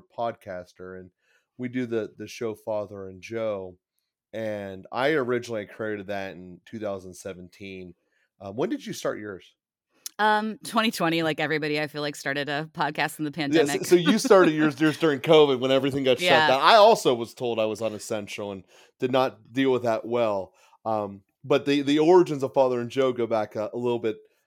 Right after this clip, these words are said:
Speaker 1: before that, I suppose, with, um, at the transition in our country went from Obama to Trump was not smooth, to say the
Speaker 2: Mm-hmm.
Speaker 1: least.
Speaker 2: Mm-hmm.
Speaker 1: Um, and there was all kinds of turmoil,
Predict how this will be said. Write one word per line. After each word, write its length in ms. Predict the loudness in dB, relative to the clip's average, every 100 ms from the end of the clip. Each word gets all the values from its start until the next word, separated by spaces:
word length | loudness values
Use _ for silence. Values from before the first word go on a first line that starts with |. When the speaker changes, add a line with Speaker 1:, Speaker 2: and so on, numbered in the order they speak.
| _ _
Speaker 1:
before 440 | -12 -4 2 2
that, 180 | 2 0
I 80 | -4
suppose, 760 | -8 -14 -4 -2 -2 -6 -10 -18
with, 460 | -14 -6 -4 -4 -4
um, 400 | -6 -4 -8 -14 _ _ _ _ _ _ _ _ _ 0
at 160 | 0
the 80 | 0
transition 840 | -2 -2 0 -2 -4 -4 -4 -4 -2
in 140 | 0
our 140 | -2
country 460 | -2 -6 -8 -8 -8
went 260 | -6 -8 -8
from 360 | -8 -8 -10 -10
Obama 520 | -10 -4 -4 -2 -6
to 120 | -10
Trump 500 | -12 -12 -8 -8 -10 -12
was 240 | -12 -10
not 340 | -8 -8 -8 -12
smooth, 720 | -14 -12 -8 -6 -6 -10 -16 _ _
to 80 |
say 260 | -18 -10 -10
the 120 | -8
Speaker 2:
Mm-hmm. 220 | -10 -12
Speaker 1:
least. 260 | -14 -18 -20 _ _ -14
Speaker 2:
Mm-hmm. 140 | -4
Speaker 1:
Um, 360 | 0 2 0 -4
and 160 | -6 -4
there 100 | -4
was 140 | -2
all 200 | 2 2
kinds 300 | 2 -2 -4
of 80 | -8
turmoil, 920 | -10 -10 -8 -6 -6 -6 -6 -8 -12